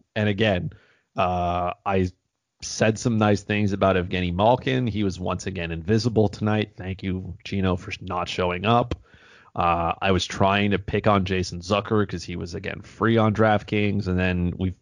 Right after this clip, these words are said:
I found out he was gonna be on the third line. So quickly pivot off there. Brian Rust, I guess he hit, but,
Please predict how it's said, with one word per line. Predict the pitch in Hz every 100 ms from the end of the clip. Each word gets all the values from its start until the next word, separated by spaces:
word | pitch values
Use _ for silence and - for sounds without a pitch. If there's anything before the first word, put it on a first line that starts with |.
| -
I | 101
found | 104 90
out | 92 90
he |
was | 87 87
gonna | 87 87
be | 90 87 87 -
on | 85
the | 85
third | - 107 113 107
line. | 104 107 104 101 101 - - _ -
So | - 87
quickly | 90 - 104 - 95
pivot | - 101 95
off | 90 90
there. | - 107 107 104
Brian | 104 107 107 98
Rust, | 98 107 101
I | 95
guess | 98
he | -
hit, | 92 - 107 117 -
but, | 92 90 80